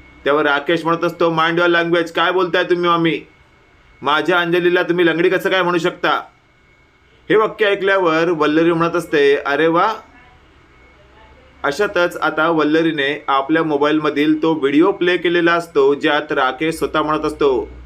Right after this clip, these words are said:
"ईश्वरी, मला काय करायचं ते करू दे, नाहीतर त्या लंगडीला सगळं काही सांगेन."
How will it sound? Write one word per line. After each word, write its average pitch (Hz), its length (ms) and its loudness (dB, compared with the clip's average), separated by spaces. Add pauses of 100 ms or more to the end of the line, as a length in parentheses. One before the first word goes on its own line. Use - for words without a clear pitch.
(580)
"ईश्वरी, 156 840 2
मला 139 260 0
काय 156 260 -2
करायचं 156 420 -2
ते 165 140 -2
करू 160 240 0
दे, 143 400 0 (160)
नाहीतर 131 460 -4
त्या 156 420 0 (220)
लंगडीला 147 500 0
सगळं 147 260 -2
काही 156 180 0
सांगेन." 143 480 -2